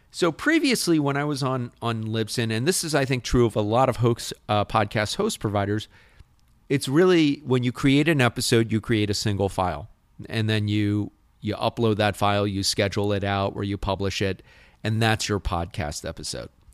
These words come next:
And that model is very simple. It's very straightforward. However, as you start getting your podcast sea legs,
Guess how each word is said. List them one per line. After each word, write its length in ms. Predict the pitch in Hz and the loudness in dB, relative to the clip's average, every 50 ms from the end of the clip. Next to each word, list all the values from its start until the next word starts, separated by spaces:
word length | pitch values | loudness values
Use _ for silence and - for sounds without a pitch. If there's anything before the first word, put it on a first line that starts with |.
| _ _ | _ _
And 180 | - 131 135 135 | -6 -6 -2 0
that 260 | 143 156 185 185 - | 0 0 0 -2 -4
model 540 | 139 135 135 139 147 165 143 117 113 110 - _ _ _ _ _ _ _ _ _ _ _ _ _ _ _ _ - - | -6 -2 0 0 2 2 2 0 0 -2 -4 _ _ _ _ _ _ _ _ _ _ _ _ _ _ _ _ -6 -2
is 160 | 131 123 98 | -2 0 4
very 240 | 104 143 143 143 135 | 4 6 6 6 4
simple. 380 | - - 139 139 127 120 104 | 4 4 2 2 4 2 2
It's 120 | 92 92 - | 2 0 2
very 200 | - 117 117 113 | 2 2 4 2
straightforward. 840 | - - - 113 104 101 - - 113 113 113 107 95 90 - - - _ _ _ _ _ - - - _ _ _ _ _ _ | 0 0 0 0 0 0 0 0 2 2 2 0 -2 -4 -10 -16 -20 _ _ _ _ _ -20 -20 -20 _ _ _ _ _ _
However, 680 | - 160 156 175 202 226 233 170 151 127 117 113 - - _ _ _ _ _ _ _ _ _ _ _ _ _ - | 0 2 2 4 4 2 2 4 2 2 2 0 -4 -14 _ _ _ _ _ _ _ _ _ _ _ _ _ -4
as 460 | 151 151 170 180 196 196 170 - - | -2 0 2 2 2 0 0 -2 -6
you 640 | - - 143 139 143 151 151 151 151 151 151 - - _ _ _ _ _ _ _ _ _ _ _ | -6 -6 -4 -2 2 2 4 4 2 2 0 -4 -10 _ _ _ _ _ _ _ _ _ _ _
start 600 | - - - - - 156 156 160 151 151 - - _ _ _ _ - 113 | -12 -12 -12 0 2 4 4 4 4 0 -2 -8 _ _ _ _ -14 -2
getting 300 | 101 123 135 135 143 135 | 2 2 4 4 4 4
your 160 | 127 123 120 - | 4 4 2 2
podcast 640 | - - 127 117 123 120 - - 127 113 113 - | 0 2 4 4 4 2 2 0 0 0 0 0
sea 240 | - - - 123 123 | -2 -2 -2 0 0
legs, 480 | 123 104 92 85 78 73 - - - | 0 -2 -4 -4 -6 -10 -14 -18 -20